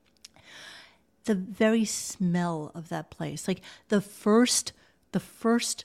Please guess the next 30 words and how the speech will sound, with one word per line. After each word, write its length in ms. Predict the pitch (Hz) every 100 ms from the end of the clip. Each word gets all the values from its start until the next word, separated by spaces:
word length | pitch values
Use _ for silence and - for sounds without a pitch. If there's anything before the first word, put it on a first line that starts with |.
| _
scent 720 | - - - - 180 160 -
when 180 | 180 165
you 120 | 170
walk 320 | 165 170 170 180
in 140 | 156
that 180 | 147 143 -
door, 320 | 147 139 139 -
and 140 | 196
I'm 140 | 190
sure 440 | 175 - - 202 180
he 120 | 165
tried 200 | - 165
to, 80 | 165
like, 160 | 151 -
cover 360 | 170 160 156
it 80 | 151
up 220 | 147 -
with 100 | 135
all, 200 | 147 151
like, 300 | 151 147 -
sorts 380 | - - 160 147
of 80 | 143
fucking 380 | - 147 - 147
Febreze 800 | - 156 - 147 147 151 156 -
and 160 | 156 156
shit 240 | 156 -
like 220 | 143 151
that, 340 | - 143 143 143
but 160 | 165 151 - - - - _ - _ -
that 320 | 185 185